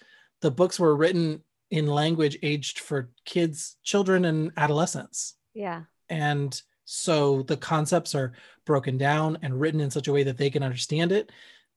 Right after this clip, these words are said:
Speaker 1: To read in simple language, but to understand complicated ideas and challenging details. And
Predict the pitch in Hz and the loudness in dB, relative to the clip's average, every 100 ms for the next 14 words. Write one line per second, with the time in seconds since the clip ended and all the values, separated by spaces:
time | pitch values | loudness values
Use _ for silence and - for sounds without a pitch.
0 | _ _ _ _ _ _ - 156 175 165 | _ _ _ _ _ _ -2 0 2 2
1 | 143 - 226 233 170 131 131 131 - - | 2 2 4 4 2 2 0 -4 -6 -12
2 | - 151 - _ _ _ _ - 170 - | -4 -4 -4 _ _ _ _ -6 -4 0
3 | 160 156 143 - 165 151 147 - 156 147 | 2 2 0 0 0 2 0 -2 -2 -2
4 | 147 147 135 127 120 117 _ _ - 135 | -4 -2 0 0 -2 -8 _ _ -8 -4
5 | 123 165 165 165 156 123 123 139 139 131 | 2 6 6 6 2 -2 -2 -2 -2 -4
6 | 139 - 143 139 - - - _ _ _ | -4 -2 -2 -2 -6 -18 -20 _ _ _
7 | _ _ _ _ _ - 151 139 139 135 | _ _ _ _ _ -12 -8 -6 -8 -8
8 | 139 | -12